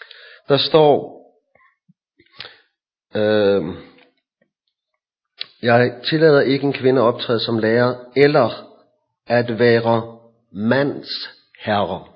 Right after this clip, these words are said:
sådan står der. "Udøve autoritet over mand." Og her har vi altså at gøre med voksne mænd. Det er det, der er princippet.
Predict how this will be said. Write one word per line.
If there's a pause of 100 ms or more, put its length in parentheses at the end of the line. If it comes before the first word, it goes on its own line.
(120)
sådan
står
der. (480)
"Udøve (520)
autoritet
over (240)
mand." (2250)
Og
her
har
vi
altså
at
gøre
med
voksne
mænd. (960)
Det
er
det,
der
er (260)
princippet.